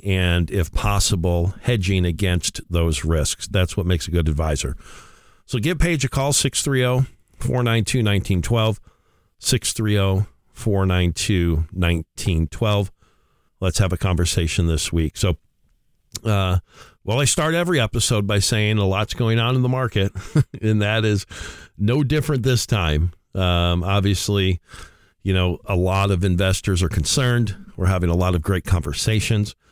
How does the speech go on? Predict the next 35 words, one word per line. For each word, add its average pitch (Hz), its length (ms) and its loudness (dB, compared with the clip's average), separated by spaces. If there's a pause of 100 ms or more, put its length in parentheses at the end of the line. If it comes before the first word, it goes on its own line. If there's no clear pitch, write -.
(480)
I'm 90 140 0
amazed 98 720 0 (220)
how 90 120 -2
many 92 160 2
people 90 320 0
still 92 300 0
just 87 240 -2
have 87 160 2
a 85 40 0
buy 87 240 0
and 87 120 2
hold 87 180 2
strategy, 92 540 0
a 87 80 0
buy 90 180 -2
and 82 140 2
hold 87 200 0
philosophy, 92 840 0 (880)
no 98 140 2
matter 87 260 2
what 90 220 -2
the 92 60 2
markets 82 460 0
do. 101 480 0 (400)
And 90 160 0
I'm 92 100 0
here 98 180 2
to 90 100 0
tell 113 300 -2
you 110 220 2
that's - 420 -4
best - 580 -4
for 101 160 -2
the 85 180 2
advisor. 110 640 0